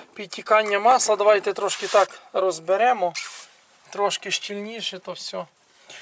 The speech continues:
Значить, дивіться. Звідки може текти масло? Сапун, якщо тут гумка вилізе під цим, е, стопорним кілечком, під цим поролончиком є сапунчик такий маленький, конусний, гумовий, знаєте.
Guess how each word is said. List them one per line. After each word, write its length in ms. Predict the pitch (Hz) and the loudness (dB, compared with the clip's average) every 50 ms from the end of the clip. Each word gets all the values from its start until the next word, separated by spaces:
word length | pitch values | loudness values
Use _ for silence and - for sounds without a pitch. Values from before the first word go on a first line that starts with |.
| - - _ _ _ | -20 -20 _ _ _
Значить, 340 | - - 202 190 - 208 190 | -6 -4 -4 -2 -4 -6 -6
дивіться. 540 | 170 202 202 208 196 175 - - 190 170 156 - _ _ _ _ _ _ _ _ _ _ _ _ _ _ _ _ _ - - - - - - - - _ _ _ | -6 -6 -4 -4 -4 -4 -6 -4 -4 -6 -8 -10 _ _ _ _ _ _ _ _ _ _ _ _ _ _ _ _ _ -20 -20 -20 -20 -20 -20 -20 -20 _ _ _
Звідки 320 | 185 190 240 208 - - 208 | -6 -6 -6 -6 -6 -2 2
може 220 | 220 220 214 214 | 2 2 2 2
текти 300 | 185 214 208 - - 214 | -2 -4 -8 -6 -6 -4
масло? 500 | 214 202 196 180 156 - - 175 165 156 | 2 4 4 4 4 0 -2 -4 -4 -2
Сапун, 560 | - - - 226 - - 196 196 196 202 185 - - - | 0 2 2 2 0 0 0 0 0 -2 -6 -14 -12 -12
якщо 260 | 190 - - - 190 | -10 -10 -10 -12 -8
тут 180 | - 208 175 | -10 -10 -8
гумка 340 | 160 165 185 185 170 - 185 | -6 -6 -6 -4 -2 -2 -2
вилізе 380 | 175 185 190 190 190 170 180 170 | 0 0 0 -2 -2 -4 -4 -6
під 220 | - - 202 - | -6 -8 -6 -4
цим, 240 | - 240 240 220 190 - _ - - - - - - - _ - | 0 0 2 0 0 -6 _ -20 -20 -18 -18 -18 -20 -20 _ -6
е, 360 | 185 175 175 175 175 175 170 | 0 2 2 4 4 2 2
стопорним 580 | 160 - - 208 202 175 - 196 185 190 190 180 | 0 -2 -2 -2 -4 -2 -2 -4 -4 -4 -6 -8
кілечком, 540 | 165 - 196 202 226 240 226 - - 214 185 | -6 -4 0 2 2 0 0 -4 -8 -8 -8
під 160 | 208 202 - | -8 -8 -6
цим 160 | - 202 185 | -6 -8 -2
поролончиком 680 | 160 190 185 185 196 226 254 247 233 240 - 226 196 185 | 2 4 4 4 4 2 -2 -2 -6 -10 -8 -10 -6 -4
є 100 | 196 185 | -2 -2
сапунчик 600 | - - 202 180 - 202 190 170 156 - - - | -2 -2 -2 -4 -4 -6 -6 -4 -6 -10 -12 -16
такий 240 | - 165 - 180 170 | -20 -14 -12 -6 -2
маленький, 420 | 170 170 170 170 165 151 - 165 | 0 0 0 0 -4 -6 -12 -14
конусний, 540 | - - 175 170 160 156 151 - - 175 156 | -4 0 0 0 0 0 -8 -10 -10 -8 -8
гумовий, 420 | 160 170 170 170 160 156 160 165 | -6 -4 -2 -2 -2 -2 -4 -6
знаєте. 540 | 151 160 175 175 170 160 160 - - - | -6 -2 0 0 0 0 -4 -8 -12 -18